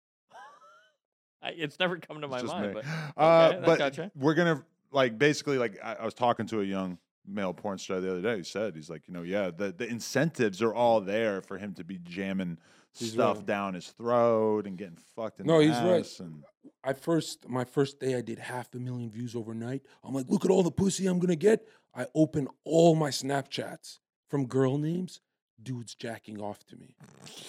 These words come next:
Speaker 3: and pictures of me and shooting nut. And I keep opening, looking for a woman. I'm like, "There gotta be a bitch in here." I go through all these, and then I'm like, "What the fuck?"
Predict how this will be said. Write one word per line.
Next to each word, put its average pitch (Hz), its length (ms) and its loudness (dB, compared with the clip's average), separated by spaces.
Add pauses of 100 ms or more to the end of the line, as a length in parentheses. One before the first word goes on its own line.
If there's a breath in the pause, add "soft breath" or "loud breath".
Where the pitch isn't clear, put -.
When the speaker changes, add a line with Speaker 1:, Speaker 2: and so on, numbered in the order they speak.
(220 loud breath)
Speaker 3:
and 123 220 -8
pictures 156 440 -4
of 160 100 2
me 160 240 0
and 123 200 -6
shooting 180 440 4
nut. 185 220 6 (300 loud breath)
And 139 200 -6
I 151 120 2
keep - 260 8
opening, 185 400 8 (100)
looking 180 320 8
for - 160 4
a 151 60 10
woman. 143 380 6
I'm 123 100 -4
like, 127 260 -6
"There 156 100 2
gotta 185 280 6
be 170 140 2
a 160 40 4
bitch 190 300 6
in 190 80 8
here." 190 180 8 (260 loud breath)
I 160 160 -2
go 175 160 8
through 175 200 8
all 190 180 10
these, 190 320 2
and 139 140 0
then 139 60 0
I'm 135 120 0
like, 113 140 -2
"What 156 440 4
the 135 140 -2
fuck?" 160 440 0